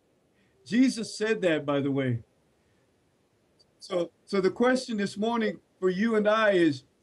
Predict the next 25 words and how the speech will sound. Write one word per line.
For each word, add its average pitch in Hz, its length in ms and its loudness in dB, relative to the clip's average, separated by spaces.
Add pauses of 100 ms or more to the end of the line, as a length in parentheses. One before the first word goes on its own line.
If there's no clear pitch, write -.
(180)
uh, 151 260 2 (720)
am 165 160 -4
I, 175 200 -2 (960)
do 180 180 4
I 196 60 4
know 208 160 2
the 208 120 -2
truth 233 560 -2 (880)
of 151 140 -2
Jesus 185 380 0
Christ? 214 560 0
I-, 202 200 0
is 190 240 2
it, 180 140 2 (400)
uh, 151 240 4 (120)
is 180 160 0
it 196 220 -4
operating 190 640 2
in 170 80 -6
my 190 180 0
life? 190 540 0 (4000)
Third 214 260 0
John 226 320 -2
chapter 208 380 -2
four, 190 540 0